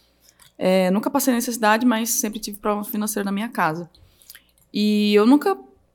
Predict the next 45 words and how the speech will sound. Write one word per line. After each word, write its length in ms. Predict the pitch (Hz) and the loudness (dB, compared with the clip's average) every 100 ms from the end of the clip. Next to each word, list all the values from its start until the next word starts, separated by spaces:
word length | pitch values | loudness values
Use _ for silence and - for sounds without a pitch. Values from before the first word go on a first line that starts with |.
| _ | _
tive 200 | 302 285 | 2 4
a 20 | |
liberdade 640 | 294 262 277 226 214 247 226 | 2 2 0 2 2 0 -4
de 60 | |
poder 440 | 214 220 202 214 214 | -4 -2 2 2 0
ter 100 | 208 | -4
as 140 | 202 | -4
minhas 200 | 202 202 | -8 -10
coisas, 440 | - 190 214 196 196 | -4 0 2 0 -2
nem 100 | 190 | -4
nada 180 | 190 | -4
do 60 | 214 | -4
tipo. 220 | 220 202 | -6 -8
Então, 280 | - 190 254 - | -6 -6 -6 -2
obviamente, 480 | 180 185 226 190 - | -2 -2 -4 -6 -6
eu 40 | |
passei 220 | 208 247 | 0 0
por 160 | 233 226 | 0 2
uma 160 | 208 208 | 2 2
fase 400 | - 185 240 247 | 4 4 4 2
pra 120 | 214 | -2
meio 140 | 190 | -4
que 120 | 190 - | -6 -10
compensar 600 | 202 190 190 190 208 202 | -10 -8 -10 -8 -6 -6
essa 160 | 226 214 | -6 -10
falta 260 | 196 196 | -10 -8
de 80 | 185 | -10
escassez. 640 | - 190 - 190 240 - - - - _ - | -8 -6 -2 -2 -2 -6 -14 -20 -20 _ -6
Tive 200 | 226 233 | -2 2
uma 140 | 247 | 2
fase 320 | 240 233 254 | 4 2 0
que 100 | 254 | -2
eu 80 | 262 | -2
tava 240 | 269 247 | -2 -2
gastando 340 | 247 277 262 254 | 0 0 2 0
pra 120 | 262 | 0
caramba, 400 | 311 311 269 202 | 0 2 2 2
mas 360 | 202 196 190 - | 0 -2 -8 -6
logo 220 | 196 214 | -4 -2
depois 300 | 262 254 240 | -4 -6 -6
de 40 | 214 | -6
dois, 400 | 180 185 208 208 | -8 -6 -6 -8
três 200 | 196 185 | -10 -8
meses 200 | 180 190 | -10 -6
já, 320 | 208 214 | -6 -6